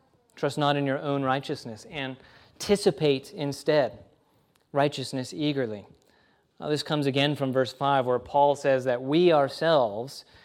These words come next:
eagerly wait for the hope of righteousness, which means we have received the promise of righteousness.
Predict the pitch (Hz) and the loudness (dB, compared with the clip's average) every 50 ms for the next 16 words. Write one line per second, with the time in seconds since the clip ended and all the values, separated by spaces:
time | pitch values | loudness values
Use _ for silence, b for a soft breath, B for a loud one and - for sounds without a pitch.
0 | b b _ - 185 190 175 170 165 156 151 143 135 127 127 143 160 160 143 127 | b b _ 2 2 4 4 4 4 4 4 2 0 2 2 4 4 2 2 -2
1 | - - - - b b b b b b - - 147 135 131 120 139 135 127 131 | -8 -16 -20 -20 b b b b b b -4 -2 -2 -2 0 0 -2 -2 -2 -4
2 | 113 110 117 110 104 - - 104 - - 98 80 - - - - _ b b b | -6 -4 -4 -4 -4 -6 -12 -16 -16 -16 -18 -16 -18 -20 -20 -20 _ b b b
3 | b b b b b b b b - 185 190 190 185 208 240 254 233 196 170 180 | b b b b b b b b 4 6 6 6 6 4 4 6 6 6 4 2
4 | 196 180 175 208 240 247 240 208 185 185 180 185 208 196 185 165 165 165 147 - | -2 0 2 2 4 6 6 6 6 4 4 4 2 2 2 4 4 2 2 2
5 | - - - 196 196 220 214 190 165 147 - - - 190 165 139 139 139 131 120 | -10 -2 0 2 2 2 2 0 -2 -4 -8 -12 -8 -8 -6 -2 0 -2 -2 -2
6 | - 127 117 - - 113 101 - - - - - | -6 -14 -16 -14 -16 -18 -18 -18 -20 -20 -20 -20